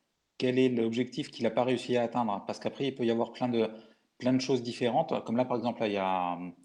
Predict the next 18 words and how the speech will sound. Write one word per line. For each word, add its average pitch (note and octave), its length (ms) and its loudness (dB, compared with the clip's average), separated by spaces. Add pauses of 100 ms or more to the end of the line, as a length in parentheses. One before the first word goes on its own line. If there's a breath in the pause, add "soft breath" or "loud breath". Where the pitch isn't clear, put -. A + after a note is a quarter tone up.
(100)
Nelly A#2 340 4
qui - 140 -10
a G2+ 60 -2
envoyé G2+ 240 -2
un G#2 80 -4
message G#2 380 -2
en, F#2 360 -2
en G#2+ 60 -16
parallèle A#2 520 0 (560 soft breath)
et, G#2+ 160 -2
euh, G2 320 2
qui - 160 -10
nous G#2+ 100 0
donne A#2+ 140 6
l'exemple A#2+ 500 0
perte A#2+ 220 -2
de A#2 80 0
poids. - 420 -4